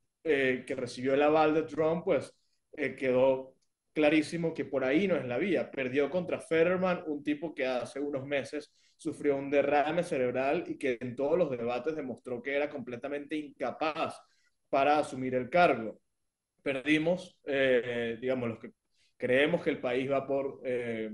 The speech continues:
mal vía, eh, una oportunidad tremenda, eh, ahí, ¿no? Eh, es, es claro que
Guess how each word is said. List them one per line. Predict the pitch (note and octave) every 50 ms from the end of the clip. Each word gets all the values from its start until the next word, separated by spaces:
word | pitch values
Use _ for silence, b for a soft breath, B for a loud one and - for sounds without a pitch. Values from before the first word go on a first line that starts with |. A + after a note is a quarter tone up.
| G#2 - - - - - - -
mal | A2+ A#2 A#2+ C3+ C3 C3 C3 C#3 C#3+ C#3+ C#3 _ _ _
vía, | B2 C#3 C#3 C3 C3 D3 E3+ F3 b b b b b b b b _
eh, | B2 C3 C3 - -
una | D3+ D#3 E3 E3+
oportunidad | E3+ E3+ E3 D3+ - - C#3 C3+ C3 C#3 C3+ C3+ C3+ -
tremenda, | - D3+ C3+ B2+ C#3+ D#3+ F#3+ F#3 C3+ A2 G#2+ G2 G#2 G2 F#2+ - - _ -
eh, | A#2 A#2 A#2 - -
ahí, | - A#2 A2+ A#2 G#2+ G2+
¿no? | G2+ G#2 A#2 C3 C#3+ - _ _ _ _ _ _ _
Eh, | - - D3+ D3 C3+ B2+ B2+ B2 B2 A#2+ A#2+ A#2+ A#2+ A#2 A#2 A#2 A2+ A2 A2+ A#2 -
es, | B2+ A#2 A#2 B2 B2 B2+ A2+
es | - - _
claro | - D3+ D#3 D#3 D#3+ F3 F3+ F3
que | - E3 D#3 D3+ C#3+ C3 - -